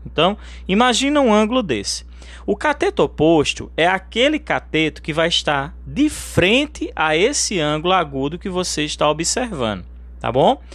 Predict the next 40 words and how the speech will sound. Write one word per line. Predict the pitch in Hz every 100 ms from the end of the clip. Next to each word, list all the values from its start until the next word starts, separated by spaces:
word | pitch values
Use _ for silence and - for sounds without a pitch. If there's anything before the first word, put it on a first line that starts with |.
| - - -
Então, | 180 220
se | -
você | 311 - 349
tem | 233 190
um |
triângulo | 185 208 196 220 240
retângulo | 220 240 233 139 117 131
e |
você | 147 175 -
analisa | 196 214 202 143 120 127 -
um | 185 202
ângulo | 156 139 123 123
que | 147
seja | - 139 131
menor | 139 160 214
do |
que | -
noventa | 185 156 160 151
graus, | 135 110 98 - - - - -
você | 147 170
imagina | 240 247 220 196 220
que | 226
tem | - 190 202
um | 220
lado | 143 135 151 202 262 - - -
que | 196 220
é | 160
exatamente | 147 139 226 320 320 247 160 151 156
um | 185
lado | 151 143
que | -
está | 160 - 175
à | 240
frente | - 170 208 233 302
dele. | 185 123 101 101 - - - -
Esse | 151 156 -
lado | 196 131 120 143
à | 214
frente | - 180 190
dele | 165 139 143 202 403